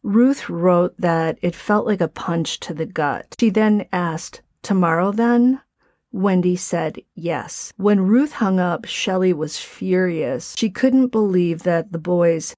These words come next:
had more important plans than seeing their paternal grandparents after this horrific event.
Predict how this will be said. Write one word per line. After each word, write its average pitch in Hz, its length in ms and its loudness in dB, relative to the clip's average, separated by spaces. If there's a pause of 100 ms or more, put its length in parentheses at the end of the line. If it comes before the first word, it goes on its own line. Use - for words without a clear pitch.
had 185 400 0
more 190 380 4
important 185 600 0
plans 170 600 -2
than 175 220 2
seeing 190 400 2
their 170 140 4
paternal 175 600 0
grandparents 165 880 -2
after 180 400 2
this 170 240 -2
horrific 175 680 0
event. 160 580 -2